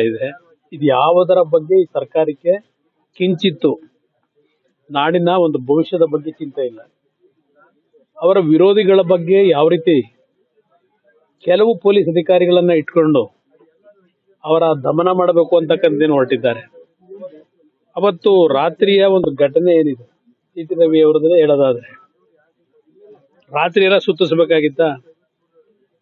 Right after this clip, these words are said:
ಅವರು ಒಬ್ಬ ಜನಪ್ರತಿನಿಧಿ ಇದ್ರಲ್ವೇ, ಅರೆಸ್ಟೇ ಮಾಡೋದಾದ್ರು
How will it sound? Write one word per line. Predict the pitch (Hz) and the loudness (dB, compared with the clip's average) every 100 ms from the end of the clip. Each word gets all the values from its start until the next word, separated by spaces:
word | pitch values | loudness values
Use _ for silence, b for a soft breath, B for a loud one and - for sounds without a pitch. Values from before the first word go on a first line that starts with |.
| _ _ _ _ _ - | _ _ _ _ _ -6
ಅವರು | 165 202 214 | 0 2 0
ಒಬ್ಬ | 151 | 2
ಜನಪ್ರತಿನಿಧಿ | 160 165 156 160 160 156 143 | 0 0 -2 0 0 0 0
ಇದ್ರಲ್ವೇ, | 151 143 139 147 127 - _ _ _ | -2 0 -2 -4 -6 -12 _ _ _
ಅರೆಸ್ಟೇ | 143 147 - 208 190 | -8 -8 -4 -2 0
ಮಾಡೋದಾದ್ರು | 175 156 139 120 131 | 0 2 2 0 -4